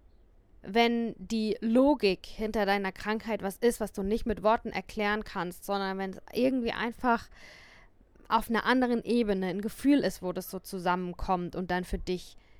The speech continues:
Sinn ergibt, dann ist es auch in Ordnung, ne?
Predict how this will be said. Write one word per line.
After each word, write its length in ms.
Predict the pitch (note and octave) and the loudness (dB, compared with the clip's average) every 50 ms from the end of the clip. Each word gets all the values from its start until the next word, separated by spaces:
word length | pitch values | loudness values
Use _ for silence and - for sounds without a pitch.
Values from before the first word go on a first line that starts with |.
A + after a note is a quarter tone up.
| - _ _ - - - - - - - - - - - - - - - | -20 _ _ -10 -10 -10 -10 -12 -16 -20 -20 -20 -20 -20 -20 -20 -16 -10
Sinn 300 | - G#3 G3 A3+ A3 A3 | -8 0 6 6 8 8
ergibt, 580 | G#3 F#3+ F3 - F#3+ G3+ A#3+ A#3+ - - - - - - - - _ - - - - | 6 4 0 -2 -4 -6 -6 -6 -8 -10 -12 -12 -14 -18 -20 -20 _ -20 -20 -8 -2
dann 420 | - G#3+ G#3 G#3 G#3+ G#3 G#3+ - - - | 0 0 2 2 0 -2 -4 -8 -10 -10
ist 200 | F3+ - - - | -10 -10 -8 -10
es 160 | G#3 - - | -12 -6 -2
auch 200 | G3+ G#3 G#3+ - | 0 0 0 0
in 100 | G3+ F#3 | -4 -4
Ordnung, 420 | - F3+ F#3+ - - F#3 F3+ - F3+ | -2 -2 -4 -4 -6 -8 -8 -6 -4
ne? 240 | F#3 G3 G#3+ A3+ | -2 -2 -4 -4